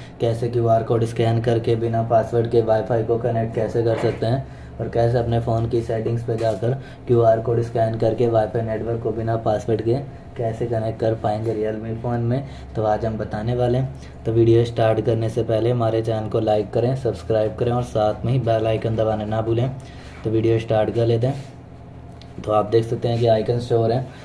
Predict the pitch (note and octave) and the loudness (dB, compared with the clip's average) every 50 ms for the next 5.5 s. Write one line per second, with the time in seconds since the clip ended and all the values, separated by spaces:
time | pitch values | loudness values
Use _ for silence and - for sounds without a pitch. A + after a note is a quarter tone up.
0 | - - - A2+ - B2 A#2 A2 A#2 A#2+ A#2 A2+ A2 A2 A#2+ A#2+ A#2 - A#2+ A2+ | -12 -8 -6 -2 0 0 2 4 4 6 6 6 4 4 2 0 -2 0 0 2
1 | A2 A2 A#2 A#2 A#2 A2+ A2 G#2+ G#2+ - - G#2 - - A2 G#2+ G#2 F#2+ F#2 - | 2 2 2 2 2 2 4 4 2 2 -2 -4 -2 0 0 0 0 0 0 0
2 | A#2 A2+ A#2+ B2+ C3+ B2+ - A#2+ A2 A2 G#2+ - - A#2 A2+ A2+ - A#2+ A#2 A2+ | 0 2 2 2 0 0 2 2 2 2 2 0 0 0 0 0 0 2 4 4
3 | A#2 A2+ A#2 - A#2 - B2+ C3+ C3+ - A#2+ G#2+ G#2+ G2 G2 G2+ G2 F#2+ G2 G2 | 6 6 6 4 4 2 0 0 0 0 0 -2 -2 -2 -2 -2 0 0 0 -2
4 | G2 - - - - - - - - - - B2+ B2+ - B2+ B2 A#2 - C3 A#2+ | -4 -6 -8 -16 -16 -16 -16 -18 -8 -4 -2 -2 0 0 0 -2 0 0 0 2
5 | A#2+ A#2 - - B2 A#2 A#2 A#2 A#2 | 2 2 0 0 2 4 4 4 4